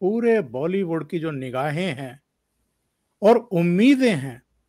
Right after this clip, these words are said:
वो ब्रह्मास्त्र पर टिकी हैं या विक्रम वेधा पर टिकी हुई हैं।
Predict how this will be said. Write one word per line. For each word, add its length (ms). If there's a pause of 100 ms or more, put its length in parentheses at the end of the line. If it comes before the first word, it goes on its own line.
(580)
वो 180
ब्रह्मास्त्र 680
पर 200
टिकी 340
हैं 240 (720)
या 280 (200)
विक्रम 540 (300)
वेधा 500
पर 180
टिकी 300
हुई 280
हैं। 240